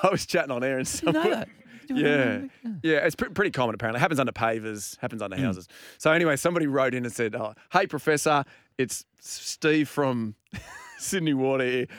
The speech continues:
Speaker 1: Just ring up on Monday and ask for Phil McCock." <laughs> And he'll sort it out. So I, I was like, "Oh,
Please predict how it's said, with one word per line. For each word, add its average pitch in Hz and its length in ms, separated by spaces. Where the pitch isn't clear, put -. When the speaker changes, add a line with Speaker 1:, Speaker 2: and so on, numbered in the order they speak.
Speaker 1:
Just 185 260
ring 170 160
up 156 200
on 165 120
Monday 139 420
and 127 140
ask 139 340
for 131 140
Phil 147 280
McCock." - 580
<laughs> 165 100
And - 260
he'll 185 220
sort 165 320
it 139 100
out. 147 300
So 220 240
I, - 80
I 240 120
was 220 160
like, - 120
"Oh, 370 300